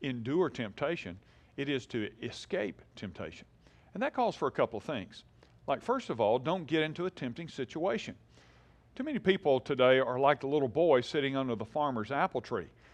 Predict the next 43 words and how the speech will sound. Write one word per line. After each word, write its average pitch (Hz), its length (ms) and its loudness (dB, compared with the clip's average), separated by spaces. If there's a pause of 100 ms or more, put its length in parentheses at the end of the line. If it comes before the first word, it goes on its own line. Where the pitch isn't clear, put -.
(380)
When 147 120 -4
the 135 60 -4
farmer 226 340 4
asked 214 380 2
him, 123 120 -4
"Son, 190 300 -2
are 202 60 -6
you 160 160 -6
trying 220 340 0
to - 80 -4
steal 202 320 0
my 165 240 4
apples?" 220 460 -2 (420)
the 120 60 -6
little 156 240 2
boy 165 220 6
replied 160 380 2
and 143 80 -8
said, 127 160 -2
"No, 139 200 4
sir, 233 280 -4 (120)
I'm 127 100 -10
trying 185 320 -2
not 190 280 0
to." 107 100 -6
You - 880 -20
see, 247 160 -2
his 269 200 0
problem 160 400 2
was 131 140 -2
being 147 260 0
under 143 180 0
the 117 100 4
apple 131 300 4
tree 123 220 -2
in 135 60 -4
the 151 60 -8
first 196 300 -6
place. - 400 -4 (600)
Martin 165 260 2
Luther 190 280 4
once 135 240 0
said, 139 300 2